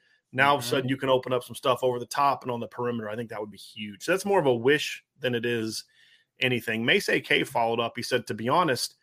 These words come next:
Speaker 1: instead of a pick six, I wanna see a strip sack and a fumble return for a T D. I want Stroud running for his life," 'cause it was referring to,
Speaker 2: Fair.
Speaker 1: like, the Oklahoma State game. I think what it would be is, is,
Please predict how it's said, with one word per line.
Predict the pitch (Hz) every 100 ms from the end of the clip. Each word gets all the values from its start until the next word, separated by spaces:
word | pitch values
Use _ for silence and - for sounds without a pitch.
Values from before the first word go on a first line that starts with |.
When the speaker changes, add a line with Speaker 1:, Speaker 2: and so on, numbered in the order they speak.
| _ _ _ _
Speaker 1:
instead | 123 - 156 160
of |
a | 123
pick | - - 156
six, | - - 147 -
I | 135
wanna | 151 139
see | - 135
a |
strip | 107 - 151 -
sack | - 127 -
and | 117
a |
fumble | - 143 139 120
return | 113 117 117
for | 110
a | 110
T | - 120
D. | 120 113 - _ _ _ -
I | 120
want | 131
Stroud | - - 120 113 110
running | 113 107
for | -
his | 101 113
life," | 117 104
'cause | 120
it | 131
was | 110
referring | 113 - 127 117
to, |
Speaker 2:
Fair. | 123
Speaker 1:
like, | 117 95
the | 113
Oklahoma | 104 104 107
State | - 107 95
game. | 101 95 - - - -
I | 147 196
think | 202 156
what | 160
it | 151
would | 139 131
be | 151 143
is, | 120 107 -
is, | 131 104